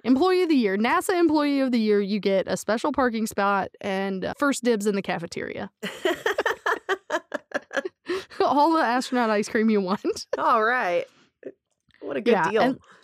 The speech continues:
Speaker 1: and then he took all of his ego and hubris and, uh, "I'm always right"itude. And
Speaker 2: Mm-hmm.
Speaker 1: he, in nineteen ninety-six, a year later, he gave his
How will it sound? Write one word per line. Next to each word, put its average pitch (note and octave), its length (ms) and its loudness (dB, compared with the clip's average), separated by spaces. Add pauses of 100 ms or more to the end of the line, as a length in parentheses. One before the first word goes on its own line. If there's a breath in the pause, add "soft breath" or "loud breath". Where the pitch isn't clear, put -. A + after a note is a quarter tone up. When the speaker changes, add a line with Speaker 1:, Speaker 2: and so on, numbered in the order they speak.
(280 soft breath)
Speaker 1:
and C#4 160 6
then F#4+ 160 4
he D#4+ 160 6
took C#4+ 220 -2
all A#3 240 4
of G#3+ 80 2
his G#3+ 160 2
ego G3+ 460 2
and G#3+ 200 2
hubris G3 720 2
and, G3 480 -2
uh, F3+ 280 0
"I'm G3 220 0
always F#3 300 2
right"itude. G#3 680 0 (380 loud breath)
And E3+ 100 -2
Speaker 2:
Mm-hmm. A#3 340 4
Speaker 1:
he, A3+ 520 2 (180)
in A3+ 160 4
nineteen B3 340 2
ninety-six, A#3 680 0
a A3 80 2
year A3 240 2
later, A3+ 460 2 (340 soft breath)
he B3+ 220 2
gave G#3+ 380 2
his G3+ 380 2